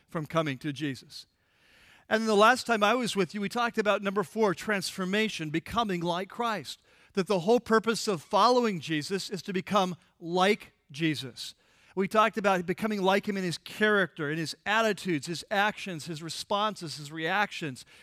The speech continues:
His priorities, His values, His choices. And remember, we learned that if we really wanna be transformed,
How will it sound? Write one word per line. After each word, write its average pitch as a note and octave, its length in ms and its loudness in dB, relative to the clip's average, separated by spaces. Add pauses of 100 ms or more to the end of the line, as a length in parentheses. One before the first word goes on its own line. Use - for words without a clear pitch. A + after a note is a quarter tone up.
His F3+ 140 -6
priorities, F3 640 0
His D3 160 -8
values, F3+ 460 2
His C#3+ 140 -14
choices. F3 640 -4 (340)
And F#3+ 80 -2
remember, B3 180 0
we A3+ 140 0
learned A3+ 360 2
that G3+ 100 0
if F#3+ 120 -4
we G#3 100 -2
really B3 260 0
wanna A3+ 180 2
be G3 100 -2
transformed, F#3+ 880 -4